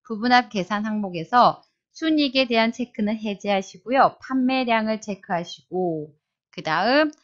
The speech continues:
아래쪽에 새로운 값으로 대치의 체크를 해제하셔야만, 어, 조금 전에 구한 최소값도 표시가 되고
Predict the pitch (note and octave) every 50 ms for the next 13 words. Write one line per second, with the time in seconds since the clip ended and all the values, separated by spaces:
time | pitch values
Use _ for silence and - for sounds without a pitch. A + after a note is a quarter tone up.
0 | _ _ _ - E3+ F#3 G#3 A#3 A#3 - A#3+ A#3+ G#3+ A3 A#3 A3+ A3+ A3+ A#3 A#3+
1 | - D4+ D#4 D#4+ D4+ D4+ C#4+ - C4 B3+ B3+ - A#3+ A3+ A#3 A3+ - F#3+ D#3+ D3+
2 | - - F#3+ F#3+ F#3+ - A#3 - - G#3 G#3 G#3+ A3 C#4 C4+ C4+ A#3+ A#3 G#3 G3
3 | G3 - F#3+ F3 D#3 C#3+ D#3 F3+ A3 B3+ C4+ C4+ - - _ _ _ _ _ -
4 | - D#3 D#3+ - A3+ G#3 B3 B3 A#3 B3+ B3+ B3 B3 B3 - G#3 G3 G3+ G#3 G#3
5 | B3 A#3+ A#3 A#3+ A3+ - G3+ G3 F#3+ - F#3+ F#3+ - A3+ G#3+ - - G3 F#3+ G3
6 | G3+ G3 F3 D3+ C#3 - - C#3+ D3+ F#3 A#3 C#4+ F4 F4 F4